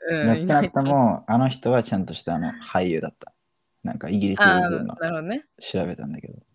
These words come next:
Speaker 1: うんうんうんうん。
Speaker 2: なんかそう、演技もちょっとなんかさ、親みたいな感じだったからさ、
Speaker 1: うん。
Speaker 2: なんか、
Speaker 1: あー。
Speaker 2: そう、あえ-、あえてなのか知らないけど、
Speaker 1: うん。 <laughs>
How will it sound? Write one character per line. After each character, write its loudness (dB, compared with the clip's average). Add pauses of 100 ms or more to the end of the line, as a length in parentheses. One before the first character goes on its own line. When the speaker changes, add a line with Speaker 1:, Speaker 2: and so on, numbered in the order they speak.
(180)
Speaker 1:
う -6
ん -4
う -6
ん -6
う -10
ん -10
う -14
ん。 -8
Speaker 2:
な 2
ん 0
か -4
そ -2
う、 -4
演 6
技 4
も -2
ち -4
ょ 0
っ -8
と -6
な 0
ん -2
か -8
さ、 -6
親 2
み 0
た -2
い -10
な -10
感 -4
じ -4
だ -4
っ -10
た -12
か -10
ら -10
さ、 -12 (460)
Speaker 1:
う 0
ん。 2
Speaker 2:
な 0
ん -6
か、 -12
Speaker 1:
あ 4
ー。 -4
Speaker 2:
そ 0
う、 0
あ 6
え-、 6
あ 2
え 4
て 2
な 2
の -6
か -10
知 -8
ら -4
な 0
い 0
け -6
ど、 -8 (100)
Speaker 1:
う -6
ん。 -2 (460)
<laughs> -6